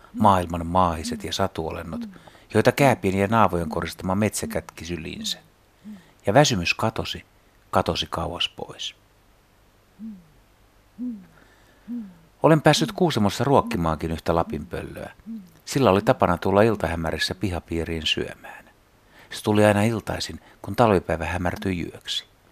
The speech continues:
Myyri oli vähän tuona talvena, ja ruokinta varmasti pelasti sen. Jotkut yksilöt kesyyntyvät ja oppivat syömään tarjottua ruokaa. Oppivat myös luottamaan ihmiseen, joka aikoinaan oli pöllöjen suuri vihollinen.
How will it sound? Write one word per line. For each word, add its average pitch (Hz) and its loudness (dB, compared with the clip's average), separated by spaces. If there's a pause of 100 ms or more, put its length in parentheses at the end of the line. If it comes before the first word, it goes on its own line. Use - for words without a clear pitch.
(540)
Myyri 107 4
oli 92 2
vähän 87 0
tuona 82 -2
talvena, 78 -6 (420)
ja 90 -2
ruokinta 82 2
varmasti 87 -4 (120)
pelasti - -6
sen. - -18 (1120)
Jotkut - 0
yksilöt - -4
kesyyntyvät 85 -2 (420)
ja 113 4
oppivat 107 2
syömään 90 0
tarjottua 92 0
ruokaa. - -10 (640)
Oppivat 87 0
myös 92 -2
luottamaan 107 4
ihmiseen, 82 -6 (300)
joka 113 4
aikoinaan 95 2
oli 95 0
pöllöjen 85 0
suuri 90 -2
vihollinen. - -12